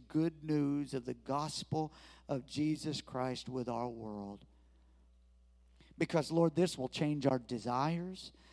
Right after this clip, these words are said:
This will change our outlook. This will change everything about us because the old is passed away, and then the new would lead us to victory.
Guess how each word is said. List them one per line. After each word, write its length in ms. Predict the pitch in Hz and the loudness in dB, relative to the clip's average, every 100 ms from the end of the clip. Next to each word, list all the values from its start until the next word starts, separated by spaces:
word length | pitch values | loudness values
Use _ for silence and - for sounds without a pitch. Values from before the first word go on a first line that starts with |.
| - _ | -20 _
This 200 | 160 156 | 0 0
will 120 | 135 | -2
change 360 | - - 139 135 | -2 2 4 4
our 160 | 117 113 | 0 0
outlook. 640 | 120 151 170 165 175 - - - - | -2 -4 -2 -2 -4 -6 -18 -20 2
This 220 | 165 160 | 2 4
will 100 | 139 | -2
change 340 | - 147 127 127 | -2 -4 -4 -6
everything 920 | 127 165 175 202 196 - 202 190 185 - | -2 -2 2 2 0 -4 -8 -8 -12 -12
about 480 | 147 131 143 143 135 | -10 -4 -2 0 -2
us 220 | 120 - | -6 -6
because 460 | 131 - 131 117 | -8 -4 -6 -6
the 220 | - 131 127 | -6 -6 -2
old 600 | 143 175 147 117 117 107 - _ _ _ _ | 0 2 0 -2 -8 -14 -20 _ _ _ _
is 120 | - | -14
passed 400 | - 131 113 - | -8 -6 -6 -6
away, 460 | 117 117 104 101 101 - _ _ _ _ _ _ _ _ _ - | -6 -6 -6 -10 -18 -20 _ _ _ _ _ _ _ _ _ -14
and 200 | 104 107 | -8 -6
then 160 | 113 | -4
the 80 | 110 | -6
new 380 | 107 117 104 95 - _ _ _ _ _ _ _ _ _ _ _ | -4 -4 -4 -10 -20 _ _ _ _ _ _ _ _ _ _ _
would 200 | - 110 | -12 -10
lead 220 | 107 107 | -10 -12
us 180 | 98 85 | -12 -16
to 100 | - | -16
victory. 360 | 90 90 - | -18 -20 -20